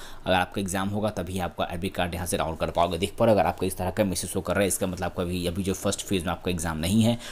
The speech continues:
तो अच्छा मौका आप सभी का, आपको थोड़ा वक्त रेलवे दे रहा है, आप अपना तैयारी करें और सेकंड फेज में फिर से लिंक एक्टिव हो जाएगा दोस्तों, उसमें आप अपना एडमिट कार्ड इसी प्रकार चेक करोगे। और जिनका उस एडमिट कार्ड यहाँ पर दिखा रहा होगा, उनको यहाँ पर आपको एग्जाम डेट, सिटी आपको बस ये दिखा रहा है, एडमिट कार्ड दोस्तों भी आपको नहीं आया होगा।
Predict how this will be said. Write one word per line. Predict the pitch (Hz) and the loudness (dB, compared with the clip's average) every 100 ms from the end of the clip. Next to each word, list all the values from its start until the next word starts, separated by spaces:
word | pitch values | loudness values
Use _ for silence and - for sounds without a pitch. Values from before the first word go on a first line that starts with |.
| - | -2
तो | 101 | 0
अच्छा | 98 127 | 2 2
मौका | 120 120 | 2 2
आप | 110 | 0
सभी | 113 113 | 2 4
का, | 107 | 2
आपको | - 104 | 0 0
थोड़ा | 107 | 2
वक्त | 98 95 101 | 2 2 4
रेलवे | 101 101 92 | 6 6 6
दे | 104 | 6
रहा | 113 | 4
है, | 107 | 0
आप | - 87 | -2 -6
अपना | 98 92 - - - | -2 -2 -4 -12 -2
तैयारी | 101 98 113 | 0 2 -2
करें | 117 117 | -4 -4
और | 104 | -4
सेकंड | - 110 113 110 | -4 -4 -4 -2
फेज | 104 101 | -2 -2
में | 101 95 - - - - | -4 -6 -12 -16 -12 -2
फिर | 117 | 0
से | - 104 | 2 2
लिंक | 104 95 | 2 0
एक्टिव | - 104 | 0 2
हो | 101 | 4
जाएगा | 104 107 113 | 6 6 4
दोस्तों, | 101 98 | 0 -2
उसमें | - 101 | -2 0
आप | 92 | 0
अपना | - 87 | 0 -2
एडमिट | 90 | -2
कार्ड | - 92 | -2 -2
इसी | - | 0
प्रकार | 92 87 - | 0 0 0
चेक | 85 - | -2 0
करोगे। | 82 76 71 - - 101 | -2 -2 -8 -10 -2 2
और | |
जिनका | 110 107 | 4 4
उस | 135 - | 4 6
एडमिट | 113 | 4
कार्ड | 123 | 4
यहाँ | 113 110 | 4 2
पर | 113 | 2
दिखा | 92 - 92 | 0 2 4
रहा | 104 | 4
होगा, | 104 104 | 2 2
उनको | 110 - - 98 98 | 0 -4 -6 -2 2
यहाँ | 98 | 2
पर | 95 | 2
आपको | 87 - | 0 2
एग्जाम | 92 90 90 101 | 0 2 2 2
डेट, | 95 104 - | 2 2 0
सिटी | - 107 113 | 0 2 4
आपको | 98 98 | 4 4
बस | 95 - | 0 2
ये | 107 | 2
दिखा | 110 - | 4 6
रहा | 107 | 6
है, | 95 | 6
एडमिट | 117 | 6
कार्ड | 110 | 4
दोस्तों | 101 104 | 2 2
भी | 98 | 2
आपको | 90 92 | 2 2
नहीं | 110 | 4
आया | 117 | 4
होगा। | 113 101 92 | 4 2 0